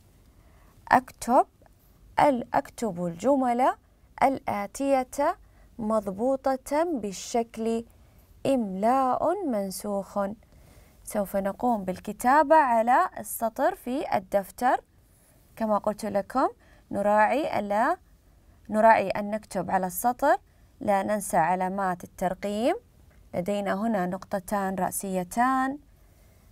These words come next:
لدينا هنا فاصلة وفاصلة أخرى، تتكرر الفواصل، ونقطة في نهاية الجملة. لا ننسى الهمزة،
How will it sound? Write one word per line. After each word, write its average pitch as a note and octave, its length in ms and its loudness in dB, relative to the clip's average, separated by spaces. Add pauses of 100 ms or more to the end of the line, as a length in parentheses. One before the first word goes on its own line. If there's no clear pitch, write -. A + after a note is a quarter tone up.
(140)
لدينا G3 420 -4
هنا F#3+ 280 -4
فاصلة A#3+ 800 0 (840)
وفاصلة G3 640 0
أخرى، B3 600 0 (800)
تتكرر A3 840 2
الفواصل، A#3 720 0 (840)
ونقطة G3+ 720 4
في A#3 220 -2
نهاية B3 580 0 (480)
الجملة. G3+ 720 0 (460)
لا F3 240 -2
ننسى F3+ 320 0
الهمزة، A3+ 640 0